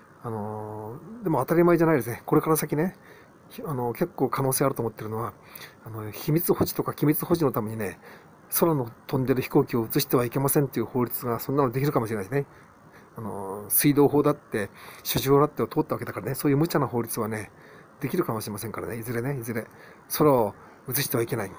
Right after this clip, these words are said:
記録してはいけない。それから、そ-、もっと先進めばね、空を見てはいけないね、上を見てはいけないなんていうことになっちゃうかもしれませんのでね。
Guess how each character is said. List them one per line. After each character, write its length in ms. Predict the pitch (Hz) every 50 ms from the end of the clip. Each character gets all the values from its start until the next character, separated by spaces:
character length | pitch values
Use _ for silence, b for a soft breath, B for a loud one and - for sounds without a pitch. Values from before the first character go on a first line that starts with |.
| - - - -
記 80 | - 135
録 160 | 135 - 143
し 20 | -
て 80 | 143
は 60 | 120
い 20 | 107
け 100 | - 113
な 100 | 113 104
い。 80 | 90 - - - B B B B B B
そ 80 | -
れ 60 | 139 -
か 80 | 131
ら、 20 | 131
そ-、 200 | - 185 175 165 180 180 139 - -
も 120 | 180 160
っ 20 | 160
と 160 | - 147 127
先 400 | - - - - - 127 - 135
進 140 | - - 120
め 60 | 113
ば 60 | -
ね、 100 | 143 151 - B B B B B B B B - -
空 140 | 220 196 175
を 60 | 147
見 100 | 139 139
て 100 | - 135
は 80 | 117 117
い 40 | -
け 100 | - 117
な 100 | 120 120
い 40 |
ね、 140 | 110 110 107 120
上 160 | 127 160 170
を 60 | 156
見 100 | 151 151
て 100 | - 147
は 60 | 110
い 40 | 185
け 100 | - 120
な 80 | 123 127
い 40 |
な 80 | 127 135
ん 40 | 139
て 100 | - 147
い 40 | 147
う 20 |
こ 100 | - 147
と 100 | - 135
に 60 | 123 131
な 80 | 165
っ 40 | -
ち 80 | - 160
ゃ 60 | 143
う 20 |
か 60 | 120
も 80 | 113 110
し 60 | - 127
れ 40 | 113
ま 60 | 113
せ 80 | 139 127
ん 60 | 113
の 60 | 104
で 80 | - 104
ね。 160 | 131 151